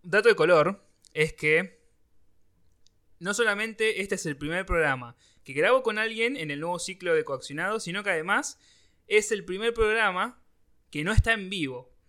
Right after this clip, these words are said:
Porque cada vez que yo grabé con alguien, el año pasado siempre estuvimos en vivo. Entonces era ese rejunte de lo que se grababa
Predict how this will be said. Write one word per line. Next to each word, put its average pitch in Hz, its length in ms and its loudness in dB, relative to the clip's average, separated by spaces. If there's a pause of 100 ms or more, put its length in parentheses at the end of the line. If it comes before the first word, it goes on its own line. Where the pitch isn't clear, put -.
(200)
Porque 135 240 -10
cada 190 220 -2
vez 202 160 -4
que 190 80 -10
yo 180 140 -8
grabé 165 260 -2
con 170 160 -4
alguien, 220 680 -6 (540)
el 135 140 -8
año 165 200 -6
pasado 208 440 -4
siempre 180 340 -8
estuvimos 156 400 -8
en 139 180 -12
vivo. 175 640 -4 (360)
Entonces 165 920 -8
era 147 340 -2
ese 135 1000 -6 (720)
rejunte 156 760 -4
de 139 120 -2
lo 127 100 -4
que 131 80 -8
se 135 140 -12
grababa 160 840 0